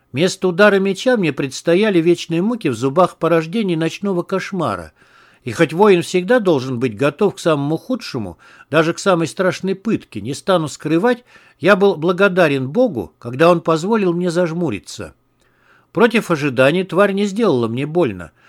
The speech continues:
Она лишь ползала по мне, щекотно покалывая кожу, а когда я решился открыть глаза, рана на моей груди чудесным образом затянулась, а голова начала проясняться.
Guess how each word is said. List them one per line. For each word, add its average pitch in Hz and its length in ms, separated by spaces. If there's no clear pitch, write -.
Она 170 220
лишь 196 240
ползала 160 460
по 110 200
мне, 135 340
щекотно 208 540
покалывая 139 640
кожу, 135 500
а 147 100
когда 160 320
я 180 120
решился 175 480
открыть 175 320
глаза, 185 480
рана 220 320
на 165 100
моей 143 220
груди 120 340
чудесным 185 600
образом 156 400
затянулась, 170 720
а 120 100
голова 160 400
начала 196 380
проясняться. 180 1000